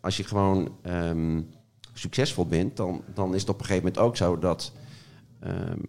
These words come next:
meegedacht wordt, eh, in Engeland en Amerika van, "Nou, luister, er is een heel leuk festival, heb ik vorig jaar die en die band gehad." En dan wil, dat wil me wel eens helpen, maar uiteindelijk is het gewoon,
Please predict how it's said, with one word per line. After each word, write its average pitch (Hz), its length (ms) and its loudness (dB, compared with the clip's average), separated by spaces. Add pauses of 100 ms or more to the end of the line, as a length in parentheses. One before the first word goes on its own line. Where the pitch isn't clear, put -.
(220)
meegedacht 98 760 4
wordt, 82 300 -4
eh, 85 80 -4 (280)
in 82 320 -4
Engeland 87 360 2
en 92 80 4
Amerika 104 500 4
van, 82 320 -2
"Nou, 90 200 2
luister, 104 380 0 (140)
er 101 80 -4
is 90 100 -4
een 87 80 -2
heel 98 160 0
leuk 85 200 0
festival, 85 540 -6
heb 80 100 -6
ik 87 60 -14
vorig 90 280 -4
jaar 82 140 -2
die 87 160 -4
en 82 60 2
die 80 120 -2
band 92 220 -4
gehad." 85 320 -12
En 78 180 -6
dan 80 240 -6 (960)
wil, 95 340 0
dat 95 160 2
wil 104 140 6
me 101 120 6
wel 85 120 4
eens 80 120 -2
helpen, 82 400 0
maar 76 120 0
uiteindelijk 76 640 -4
is 123 140 -6
het - 140 -12
gewoon, - 320 -10